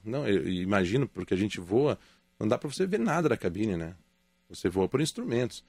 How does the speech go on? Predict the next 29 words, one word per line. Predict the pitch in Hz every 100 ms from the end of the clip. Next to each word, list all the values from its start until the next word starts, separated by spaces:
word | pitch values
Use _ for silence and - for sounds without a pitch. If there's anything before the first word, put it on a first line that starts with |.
| _ _
E | 113
ali | 107 107
é | 170
um |
momento | 202 165 147
de | 123
aproximação, | 113 110 113 98 - 92 87 85
né? | 92 101 _ _ _
Ali | 95 110
mais | 147 143
três | 139 123
minutos | 113 123
tu | -
pousa. | 151 139 151 98 82 - _ _ _ _ _ _ _ _ _ _ -
E | 104
aí | 104
que | -
ele | 113
deu | 113 107 110
na, | 120 95 82 80
na | 98 92 87
ba-, | 95 85 82
deu | 92
de | 101
barriga | 101 101 85 123 107
ainda | 92 95 87
o | 85
avião, | 82 87 87 85
né? | 87